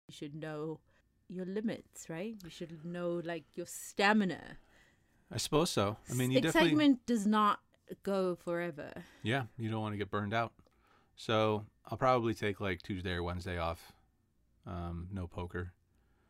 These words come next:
Speaker 2: And then just kinda chill and try and refresh for the, the, the coming weekend, next weekend.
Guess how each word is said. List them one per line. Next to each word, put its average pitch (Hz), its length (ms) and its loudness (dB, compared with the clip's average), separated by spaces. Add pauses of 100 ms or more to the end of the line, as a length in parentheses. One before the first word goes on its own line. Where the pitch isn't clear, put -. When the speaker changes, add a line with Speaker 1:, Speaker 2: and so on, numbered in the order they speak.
(360)
Speaker 2:
And 82 220 -8
then 82 220 -8
just 90 200 -12
kinda 87 200 -8
chill 87 260 -6
and 87 80 -6
try 92 220 -6
and 90 160 -6
refresh 87 480 -8 (280)
for 92 120 -12
the, 90 200 -6 (300)
the, 104 100 -6 (160)
the 117 160 -8
coming 107 360 -2
weekend, 104 420 -4 (400)
next - 220 -8
weekend. 107 320 -6